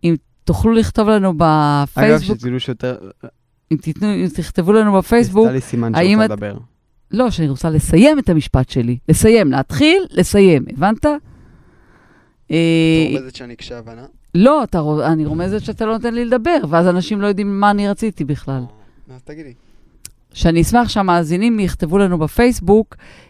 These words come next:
Speaker 1: אה, מה דעתם על הדמות של נועה. לא איך שהיא משחקת
Speaker 2: גם
Speaker 1: אותה,
Speaker 2: באינסטגרם.
Speaker 1: אלא, וגם באינסטגרם.
Speaker 2: כמובן.
Speaker 1: אנחנו
Speaker 2: Of course.
Speaker 1: ממש, ממש נשמע, נשמח לשמוע.
Speaker 2: ואני גם רוצה להגיד
Speaker 1: אה,
Speaker 2: ש-
Speaker 1: לקרוא.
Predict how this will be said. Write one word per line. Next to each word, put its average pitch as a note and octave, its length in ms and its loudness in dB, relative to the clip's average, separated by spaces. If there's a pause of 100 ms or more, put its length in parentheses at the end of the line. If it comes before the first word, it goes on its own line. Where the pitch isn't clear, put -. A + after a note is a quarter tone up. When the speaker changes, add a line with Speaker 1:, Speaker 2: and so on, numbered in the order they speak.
(180)
Speaker 1:
אה, E3 240 0
מה F3+ 160 4
דעתם F#3+ 380 2
על E3 100 2
הדמות D3 380 0
של D3+ 160 2
נועה. D3+ 380 4 (680)
לא G#3 480 4 (300)
איך F3+ 160 2
שהיא F3 180 2
משחקת - 560 -2
Speaker 2:
גם C#3+ 80 2
Speaker 1:
אותה, F3+ 220 2
Speaker 2:
באינסטגרם. A#2 480 -6
Speaker 1:
אלא, D#3+ 220 4 (420)
וגם D3 300 0
באינסטגרם. C3 500 -4 (100)
Speaker 2:
כמובן. G#2+ 300 -6 (260)
Speaker 1:
אנחנו C#3+ 260 -2
Speaker 2:
Of D#3 40 2
course. D#3 40 0
Speaker 1:
ממש, E3+ 260 0
ממש D#3+ 220 -4
נשמע, D3 400 -2 (120)
נשמח D3 380 -2
לשמוע. C3 360 -2
Speaker 2:
ואני C3 140 2
גם B2 100 0
רוצה A#2+ 240 0
להגיד D3 300 2
Speaker 1:
אה, F#3 200 2
Speaker 2:
ש- - 40 -2
Speaker 1:
לקרוא. D#3 320 -2